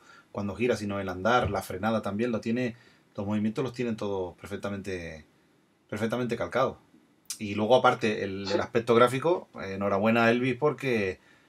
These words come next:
Speaker 1: se lo curró muchísimo. Tiene, es muy bonito el juego.
Speaker 2: Hizo muy chulos Elvis. Bueno, dibujaba muy bien, ¿eh?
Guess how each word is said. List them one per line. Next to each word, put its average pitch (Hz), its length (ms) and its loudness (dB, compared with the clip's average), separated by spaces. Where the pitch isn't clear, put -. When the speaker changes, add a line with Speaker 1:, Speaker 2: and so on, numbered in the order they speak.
Speaker 1:
se - 160 -4
lo 101 100 -2
curró 104 640 4
muchísimo. 95 540 -8
Tiene, 104 320 -6
es 101 40 -6
muy 123 200 0
bonito 113 300 0
el - 60 -6
juego. 113 300 -2
Speaker 2:
Hizo 131 260 2
muy 127 280 0
chulos 123 260 -2
Elvis. 113 320 -4
Bueno, 131 220 2
dibujaba 139 380 4
muy 131 140 2
bien, 135 220 2
¿eh? 139 160 -4